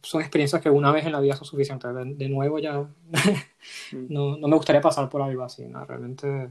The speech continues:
Speaker 1: tampoco tenía planeado hablar de esto ahora, pero
Speaker 2: No,
Speaker 1: me,
Speaker 2: bueno,
Speaker 1: me
Speaker 2: ha
Speaker 1: encanta que haya
Speaker 2: salido.
Speaker 1: salido el tema
Speaker 2: <laughs>
Speaker 1: y,
Speaker 2: Claro,
Speaker 1: y
Speaker 2: sí.
Speaker 1: me parece, me parece espectacular porque al final creo que terminamos con lo que empezamos, ¿no? Al final esto también se trata de un acto de, de, de activismo de alguna forma y, y,
Speaker 2: Claro.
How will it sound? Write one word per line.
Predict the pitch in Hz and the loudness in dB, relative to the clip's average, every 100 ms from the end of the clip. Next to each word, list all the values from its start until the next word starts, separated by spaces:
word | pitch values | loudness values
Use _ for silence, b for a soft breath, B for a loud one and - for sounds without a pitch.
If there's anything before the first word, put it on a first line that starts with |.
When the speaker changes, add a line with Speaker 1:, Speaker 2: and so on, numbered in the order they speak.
| - _ | -14 _
Speaker 1:
tampoco | 156 143 170 | 2 6 6
tenía | 180 | 6
planeado | 190 160 160 | 4 6 4
hablar | 180 | 4
de | 175 | 2
esto | 175 196 | 0 0
ahora, | 214 247 | 0 0
pero | 220 233 233 | 2 2 4
Speaker 2:
No, | 196 196 | 6 8
Speaker 1:
me, | |
Speaker 2:
bueno, | 170 165 | 8 8
Speaker 1:
me | |
Speaker 2:
ha | |
Speaker 1:
encanta | 160 165 | 6 6
que | 147 | 6
haya | - | 6
Speaker 2:
salido. | 190 170 170 | 6 6 6
Speaker 1:
salido | 202 190 | 6 6
el | 214 | 6
tema | 226 | 2
Speaker 2:
<laughs> | 214 | 2
Speaker 1:
y, | |
Speaker 2:
Claro, | 160 151 156 | 4 4 4
Speaker 1:
y | 170 156 | 4 2
Speaker 2:
sí. | 156 | 0
Speaker 1:
me | 156 | -6
parece, | 160 151 185 180 165 - | -6 -4 -4 -4 -6 -10
me | 151 | -14
parece | 143 143 | -12 -10
espectacular | 175 - 160 165 | -10 -8 2 2
porque | 160 143 | 2 -4
al | 143 | -6
final | 143 147 175 - _ _ _ _ _ _ _ - 262 160 | -8 -8 -8 -12 _ _ _ _ _ _ _ -20 -18 -10
creo | 143 160 | -4 -2
que | 185 170 165 208 214 | -2 -4 -4 -14 -2
terminamos | 165 165 156 175 | 2 2 2 -2
con | 175 175 | 2 0
lo | |
que | 156 | 0
empezamos, | 143 139 180 147 160 | -4 -2 -2 -2 -6
¿no? | |
Al | 180 | -8
final | 143 143 143 | -6 -6 -8
esto | - 175 | -8 -6
también | 156 | -4
se | 160 | -4
trata | 165 180 175 | -4 0 0
de | 160 | 0
un | 151 160 | -2 -4
acto | 151 - 185 | -8 -4 -2
de, | 185 160 143 | 0 0 -2
de, | 143 139 | -2 -2
de | 139 | -2
activismo | 131 139 196 165 | -2 0 0 0
de | 131 | -8
alguna | 135 131 | -10 -8
forma | 139 131 131 | -8 -8 -12
y, | 127 - - | -20 -20 -8
y, | 143 139 135 | -4 -4 -2
Speaker 2:
Claro. | 131 123 120 | -4 -6 -10